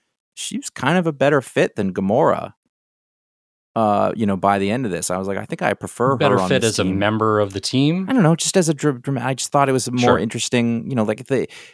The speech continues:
Speaker 1: I know you got the love story in there, but I never really needed that.
Speaker 2: Hmm.
Speaker 1: You know, like, it was,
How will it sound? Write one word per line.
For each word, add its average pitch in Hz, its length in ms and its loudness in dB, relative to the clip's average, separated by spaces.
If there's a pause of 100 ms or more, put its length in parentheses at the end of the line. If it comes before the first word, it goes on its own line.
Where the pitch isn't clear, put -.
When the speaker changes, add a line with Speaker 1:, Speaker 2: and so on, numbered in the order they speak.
(220)
Speaker 1:
I 151 60 -2
know 156 100 2
you 151 140 4
got 139 120 2
the 120 80 0
love 110 200 2
story 110 260 2
in 110 100 2
there, 110 200 2
but 107 200 0 (280)
I 165 40 -4
never 143 160 0
really 104 220 0
needed 98 260 0
that. 104 240 -6 (280)
Speaker 2:
Hmm. 92 160 -4 (380)
Speaker 1:
You 107 100 0
know, 98 180 2
like, 101 220 -2
it 143 40 2
was, - 160 -6